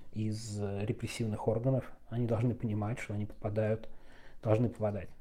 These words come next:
под эти списки. В том числе, знаете, сегодня белорусские киберпартизаны опубликовали двести человек, работающих в Роскомнадзоре. Вот всех их просто под санкции включить. Работаешь в Роскомнадзоре, ну, попадай под санкции.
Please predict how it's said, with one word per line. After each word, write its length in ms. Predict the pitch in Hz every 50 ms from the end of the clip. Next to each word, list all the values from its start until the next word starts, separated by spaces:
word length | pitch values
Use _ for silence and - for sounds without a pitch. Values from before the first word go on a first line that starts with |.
| - -
под 160 | - 110 98 -
эти 100 | - -
списки. 400 | - - - 151 147 - - -
В 60 | -
том 160 | - 117 107
числе, 200 | - - - 107
знаете, 240 | 107 117 127 120 -
сегодня 400 | - - 113 107 101 101 101 101 -
белорусские 580 | 110 104 107 104 104 107 104 - - - 101
киберпартизаны 720 | 104 - 110 110 - - - - - - 110 113 110 107 104
опубликовали 520 | 101 - - 107 - - 107 107 107 107
двести 260 | 107 113 110 107 - -
человек, 220 | - 110 104 -
работающих 580 | 107 104 107 110 107 - 104 101 - - 110 107
в 140 | 107 107
Роскомнадзоре. 720 | 110 113 - - - 120 120 131 147 160 185 202 190 180 - - - - - - - - - -
Вот 140 | 175 170 175
всех 300 | - - - 143 117 -
их 120 | 113 107 -
просто 260 | 110 107 104 - -
под 180 | - 113 107
санкции 360 | - - 113 110 107 - - 92
включить. 500 | - - 110 123 - - 151 147 - - - - - - - -
Работаешь 420 | - 123 120 131 135 135 - - -
в 40 | -
Роскомнадзоре, 760 | 117 - - - 123 117 117 113 110 117 135 151 156 147 123
ну, 100 | 107 104
попадай 300 | - - 107 107 117 120
под 180 | - 135 123
санкции. 460 | - - 120 131 139 - - - 139